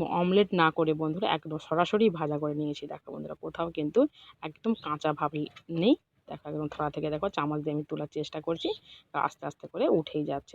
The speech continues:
দেখো বন্ধুরা দেখেছো খুব একটা থালার গায়ে লাগছে না। দেখো বন্ধুরা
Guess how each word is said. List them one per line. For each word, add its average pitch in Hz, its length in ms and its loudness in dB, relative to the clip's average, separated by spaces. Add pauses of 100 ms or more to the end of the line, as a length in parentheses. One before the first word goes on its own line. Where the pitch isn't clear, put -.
দেখো 147 220 -16
বন্ধুরা 147 260 -14 (180)
দেখেছো 175 260 -4 (120)
খুব 180 120 0 (100)
একটা - 220 -4
থালার 147 300 0
গায়ে 175 180 6 (920)
লাগছে 156 480 4
না। 143 60 -10 (240)
দেখো 147 200 -10
বন্ধুরা 147 220 -2